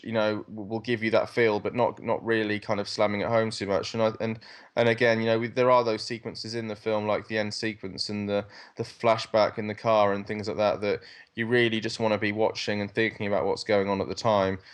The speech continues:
and not being distracted really by, you know, all of these silly effects and, and o-, uh, you know, overdone I-, image, um, you know, image breakups and things that, that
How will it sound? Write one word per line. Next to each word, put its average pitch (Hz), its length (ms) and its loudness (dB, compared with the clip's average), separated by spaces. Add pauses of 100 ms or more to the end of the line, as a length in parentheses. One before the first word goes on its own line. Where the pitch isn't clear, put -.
(240)
and 107 180 2
not 110 180 4
being 104 240 0
distracted 101 640 -2
really 98 280 -2
by, 98 260 4
you 95 240 -2
know, 95 240 0
all 98 180 -4
of 95 80 -6
these 98 420 -6
silly 104 300 0
effects - 480 0
and, 95 240 -8 (380)
and 104 120 -2
o-, 101 260 4
uh, 107 180 2
you 107 100 -4
know, 101 140 2
overdone 104 560 2
I-, 110 180 -2
image, 104 640 -2
um, 95 580 0
you 101 80 -6
know, 95 240 0
image 101 300 -4
breakups 98 500 2
and 95 140 -10
things 95 340 -4
that, 95 300 2
that 101 260 2